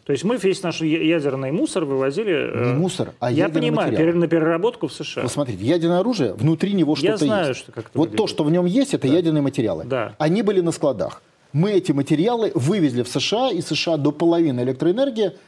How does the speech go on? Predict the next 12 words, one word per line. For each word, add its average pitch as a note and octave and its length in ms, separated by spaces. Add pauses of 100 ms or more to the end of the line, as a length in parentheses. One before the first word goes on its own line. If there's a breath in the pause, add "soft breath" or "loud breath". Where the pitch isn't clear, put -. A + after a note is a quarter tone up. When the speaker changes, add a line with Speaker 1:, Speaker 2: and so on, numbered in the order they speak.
(140)
Speaker 2:
на C#3+ 140
атомных C#3+ 260
станциях A3 400
получали D3 440
из B2+ 120
наших D#3 400
ядерных B2 340
материалов. A#2 340
Speaker 1:
Из B2+ 60
нашего A3 240
плутония, A2 600
да. A2 260